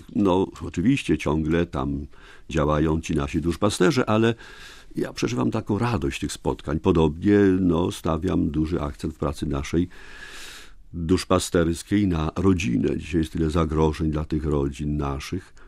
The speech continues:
i muszę powiedzieć, że udało nam się powołać takie centrum służby rodzinie.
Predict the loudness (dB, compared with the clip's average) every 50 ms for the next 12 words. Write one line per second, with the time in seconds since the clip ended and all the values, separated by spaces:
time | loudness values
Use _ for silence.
0 | -10 -4 -4 -4 -2 -2 -4 -4 -2 -2 -2 0 0 0 0 0 0 0 0 0
1 | 0 2 0 0 0 0 -2 -2 -2 -4 -6 -4 -4 -4 -4 -2 -4 -4 -4 -4
2 | -6 -4 -4 -4 -4 -2 -2 2 4 4 4 4 4 2 0 0 -2 0 0 0
3 | 0 0 -2 -2 0 0 0 0 0 0 0 0 2 0 0 -2 -4 -4 -2 -2
4 | 0 0 0 0 0